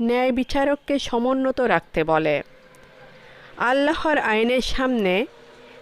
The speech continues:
রাজা প্রজা, মুসলিম অমুসলিম সকলেই সমান,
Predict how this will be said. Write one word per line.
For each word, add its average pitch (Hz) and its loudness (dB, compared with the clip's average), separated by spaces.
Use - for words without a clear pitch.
রাজা 277 0
প্রজা, 247 0
মুসলিম 269 0
অমুসলিম 220 -2
সকলেই 269 0
সমান, 165 -2